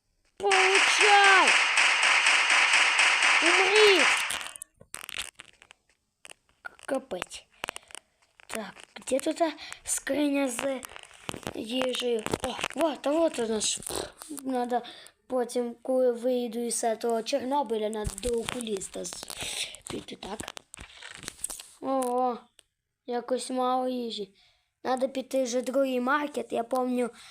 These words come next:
на другій зоні, де я там іще не бував, там маркет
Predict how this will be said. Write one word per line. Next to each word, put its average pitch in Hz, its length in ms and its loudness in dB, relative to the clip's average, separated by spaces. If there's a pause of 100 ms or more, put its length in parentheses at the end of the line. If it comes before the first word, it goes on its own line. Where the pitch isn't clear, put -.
(160)
на 233 140 -2
другій 247 440 0
зоні, 285 540 0
де 226 200 0
я 208 60 0
там 208 240 -6 (280)
іще 233 300 -2
не 233 140 -2
бував, 220 600 -4
там 285 200 4
маркет 294 680 0